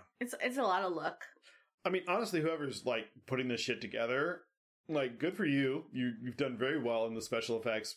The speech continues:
Speaker 1: Right, but it's, it's a lot of look.
Speaker 2: Yeah.
Speaker 1: Um, and the professor is, like, appalled.
Speaker 2: It's like, "You cannot do that again." She's like, "But, like, I need to. I need to learn how to get better at this, right?"
Speaker 1: Right, right.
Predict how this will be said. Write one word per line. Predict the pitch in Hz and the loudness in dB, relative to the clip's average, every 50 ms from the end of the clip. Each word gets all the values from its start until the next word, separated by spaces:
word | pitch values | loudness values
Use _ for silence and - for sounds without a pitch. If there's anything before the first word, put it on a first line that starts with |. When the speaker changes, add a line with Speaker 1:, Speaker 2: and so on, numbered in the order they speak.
| _ - | _ -4
Speaker 1:
Right, | 202 233 202 170 - 185 | 0 0 0 0 -2 -2
but | - 240 214 | 0 0 2
it's, | 254 302 277 - | 0 0 -2 -2
it's | - - 247 240 | -2 -2 0 0
a | 220 | 2
lot | 190 196 202 180 175 | 2 4 4 4 2
of | 170 147 | 0 -2
look. | - 92 - - - - - - - - | -2 -2 -4 -4 -6 -12 -20 -18 -6 -2
Speaker 2:
Yeah. | 135 123 - 240 220 165 127 87 | 0 0 2 2 2 2 2 0
Speaker 1:
Um, | 71 73 - - - | -2 -6 -8 -6 -4
and | 247 240 220 | -2 -2 0
the | 220 214 | -2 -2
professor | 233 233 214 240 214 220 - 220 165 160 160 - | -2 -2 0 0 0 0 2 0 0 0 0 0
is, | - 208 214 190 185 185 190 190 - - - | 0 0 2 2 2 2 2 0 -2 -8 -4
like, | - 214 196 - | -2 0 0 2
appalled. | 175 196 196 202 196 - - - - 127 - - - - _ _ _ | 0 -2 -2 -2 -2 -2 0 -2 -4 -4 -6 -8 -10 -14 _ _ _
Speaker 2:
It's | - - | -8 -6
like, | 139 110 | -6 -4
"You | 113 139 170 | -4 -4 -4
cannot | - - 151 139 123 113 113 120 - 240 294 311 - | -2 -2 -2 -2 -2 -2 0 0 2 2 0 0 0
do | 247 202 | 0 0
that | 147 139 120 113 | 0 0 0 -2
again." | 110 - 104 101 98 98 110 127 139 - _ - _ _ | -4 -6 -6 -6 -6 -6 -6 -6 -8 -10 _ -20 _ _
She's | - - | -10 -6
like, | - 233 233 - | -6 -4 -2 -2
"But, | 294 285 - - | -4 -2 -2 -2
like, | 247 247 247 247 - - - _ _ _ _ _ _ - | -2 -2 -4 -6 -10 -20 -20 _ _ _ _ _ _ 0
I | 170 175 | 0 2
need | 202 269 294 277 | 2 0 0 0
to. | - 170 139 120 110 107 | 0 0 2 0 0 0
I | 131 139 151 | 0 0 2
need | 165 185 180 | 2 0 0
to | 185 | 0
learn | 160 170 175 170 | 0 0 0 0
how | 175 | 0
to | 160 151 | 0 2
get | 156 156 - 127 - - - | 0 0 -2 -4 -8 -4 0
better | 190 226 240 196 - | 0 2 2 2 2
at | 127 117 113 110 | 2 0 0 -2
this, | - 120 123 123 123 - - 143 | -2 -2 -2 -2 -2 -4 -2 0
right?" | 131 131 | 2 4
Speaker 1:
Right, | 139 - - 175 190 - - 349 | 6 6 6 4 4 2 0 0
right. | 359 - | 2 2